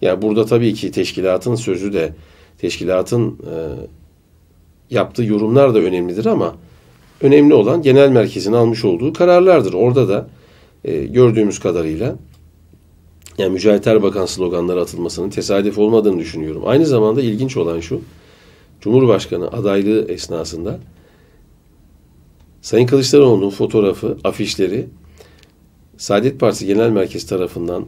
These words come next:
paylaşılıyor. Yukarıdan aşağıya o afişler, e, binanın ön tarafında paylaşılıyor.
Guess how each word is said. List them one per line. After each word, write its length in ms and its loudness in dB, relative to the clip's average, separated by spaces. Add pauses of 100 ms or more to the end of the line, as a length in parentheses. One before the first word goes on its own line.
paylaşılıyor. 680 0 (180)
Yukarıdan 360 2
aşağıya 560 -2
o 180 0
afişler, 540 -6 (760)
e, 360 -6 (480)
binanın 500 2
ön 160 0
tarafında 460 -4
paylaşılıyor. 760 4